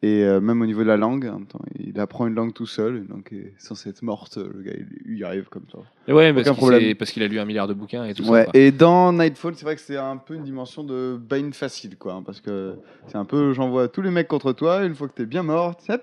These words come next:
Speaker 1: j'arrive pour te mettre le dernier coup, et
Speaker 2: Ouais, ouais,
Speaker 1: c'est
Speaker 2: complètement. On peut retenir l'introduction d'Azrael, surtout dans Bane, euh, dans, dans Nightfall à l'époque, qui était
Speaker 1: Voilà.
Speaker 2: cool, quoi. Mais en dehors de ça, c'était pas forcément une lecture énorme. Moi, je suis
Speaker 1: Mm.
Speaker 2: surpris qu'Urban n'ait pas réédité No Man's Land, mais en même temps, tant mieux, parce que c'est vrai que Chris Nolan s'inspire quand même pas mal de No Man's Land dans Dark Knight Rises, mais No Man's Land, c'était pas terrible non plus.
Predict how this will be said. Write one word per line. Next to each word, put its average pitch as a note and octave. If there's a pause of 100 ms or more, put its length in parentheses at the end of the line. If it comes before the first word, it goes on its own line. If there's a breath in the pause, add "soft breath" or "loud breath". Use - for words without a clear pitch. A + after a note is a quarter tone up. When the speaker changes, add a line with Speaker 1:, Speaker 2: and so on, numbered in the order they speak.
Speaker 1:
j'arrive C#3
pour D3+
te -
mettre C3+
le B2+
dernier A2
coup, D#3
et B2+
Speaker 2:
Ouais, A2+
ouais, A#2+
Speaker 1:
c'est A#2
Speaker 2:
complètement. A2
On G2+
peut A#2+
retenir A#2+
l'introduction A#2+
d'Azrael, A2
surtout A#2
dans G2+
Bane, G#2
euh, F2+
dans, G2+
dans G2
Nightfall G2
à G#2+
l'époque, G#2
qui -
était -
Speaker 1:
Voilà. -
Speaker 2:
cool, A2+
quoi. F2+ (400 loud breath)
Mais G2
en G2
dehors G2+
de G#2+
ça, B2
c'était A#2+
pas A#2+
forcément B2+
une B2
lecture B2 (100)
énorme. D#3+
Moi, D#3
je F3
suis G#3+
Speaker 1:
Mm. -
Speaker 2:
surpris G#3
qu'Urban D3+
n'ait C#3+
pas C#3+
réédité C3+
No D3
Man's D3
Land, D#3
mais D3
en A2+
même A2+
temps, B2+
tant B2+
mieux, C3+
parce D3
que - (300 loud breath)
c'est -
vrai C3+
que -
Chris -
Nolan C#3
s'inspire A#2+
quand -
même A2+
pas C3
mal C3
de B2
No A#2+
Man's A2+
Land B2+
dans A#2
Dark A2+
Knight A#2
Rises, B2
mais C3
No B2+
Man's B2
Land, C#3+
c'était -
pas -
terrible C3
non A#2+
plus. A#2+